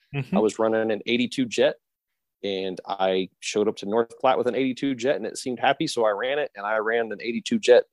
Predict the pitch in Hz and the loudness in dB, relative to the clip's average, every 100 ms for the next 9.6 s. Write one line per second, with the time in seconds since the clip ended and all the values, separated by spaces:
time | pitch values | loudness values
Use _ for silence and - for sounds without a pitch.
0 | _ - 110 110 - 104 - 120 123 123 | _ 2 4 4 2 0 2 2 2 -2
1 | 120 123 104 110 107 117 127 131 131 127 | 0 0 0 2 6 8 8 8 4 2
2 | 131 - 104 98 - - 98 - 113 110 | -2 -2 -8 -8 -12 -6 -6 2 6 6
3 | 113 107 107 107 - _ - 95 98 95 | 6 6 8 8 4 _ -4 0 2 2
4 | 98 98 95 - 101 95 82 - _ _ | 2 2 0 -2 0 2 0 -6 _ _
5 | _ 143 135 139 95 92 104 123 143 127 | _ -2 0 2 2 2 2 4 4 6
6 | 117 113 104 92 127 117 113 113 113 107 | 6 4 2 0 -4 0 0 0 -2 -4
7 | - _ 107 104 - - 170 120 107 101 | -12 _ -10 -10 -2 4 6 6 4 2
8 | - - 170 117 113 120 - _ _ _ | 2 2 6 6 6 2 -4 _ _ _
9 | _ _ - 101 101 | _ _ -6 -2 -2